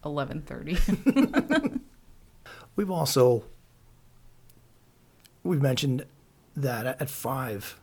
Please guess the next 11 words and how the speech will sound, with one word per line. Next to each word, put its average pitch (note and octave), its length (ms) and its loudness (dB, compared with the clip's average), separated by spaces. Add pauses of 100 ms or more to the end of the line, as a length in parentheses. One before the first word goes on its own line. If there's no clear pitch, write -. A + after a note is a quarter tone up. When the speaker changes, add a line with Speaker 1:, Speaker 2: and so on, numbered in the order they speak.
(140)
Speaker 2:
that's - 180 -8
when C#3 80 0
we B2+ 60 0
start G#2 200 -6
teaching C3+ 280 -6
them G#2+ 80 -6
to G2 40 -6
shoot. A2+ 420 -6 (120)
So C#3 300 -2 (320)
we C#3+ 480 2 (180)
carry, C#3 540 0